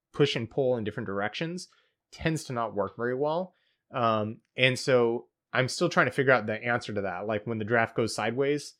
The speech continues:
and you can't go in a specific direction, what do you do? Um,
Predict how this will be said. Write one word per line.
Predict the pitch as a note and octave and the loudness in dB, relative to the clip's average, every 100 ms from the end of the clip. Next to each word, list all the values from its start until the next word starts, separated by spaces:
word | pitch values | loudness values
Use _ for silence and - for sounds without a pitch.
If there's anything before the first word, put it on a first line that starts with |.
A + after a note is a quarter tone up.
| _ _ _ _ - | _ _ _ _ -2
and | A2+ A2 A2 | 4 4 2
you | A2 | -2
can't | G#2+ - C#3+ C3 - | -6 -8 -6 -6 -2
go | D3+ C3+ | 0 2
in | C#3 C3 | 0 -6
a | |
specific | - D3 D3 C3+ | -6 -6 -6 -4
direction, | C#3 B2+ - C3+ | 0 0 -2 -4
what | A#2 | -2
do | G#2+ | -2
you | F#2 | -2
do? | G2 G#2+ D#3 - _ _ _ _ | 0 0 -2 -8 _ _ _ _
Um, | A#2+ A2 F#2+ | -2 -2 -2